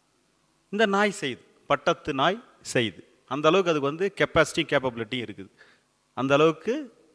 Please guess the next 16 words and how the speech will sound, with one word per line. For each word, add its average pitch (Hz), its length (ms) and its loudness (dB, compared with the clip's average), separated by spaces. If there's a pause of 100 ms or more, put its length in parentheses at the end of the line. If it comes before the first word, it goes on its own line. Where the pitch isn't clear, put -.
அறிவின் 175 560 2 (500)
சிறப்புல 208 640 0 (160)
அந்த 139 160 -6
நாய் 127 240 0
இருக்குது. 98 260 -10 (1300)
நிறைய 170 300 6
இடத்துல 165 260 2
அந்த 160 80 2
நாய் 156 200 4
வென்றுட்டும் 143 540 0
வந்திருக்குது. 101 380 -6 (680)
சிறு 143 220 -2
சிறு 135 200 -4
நாடுகள்லாம் 127 640 0
அதுவே 151 360 2 (480)
தலைமை 143 340 0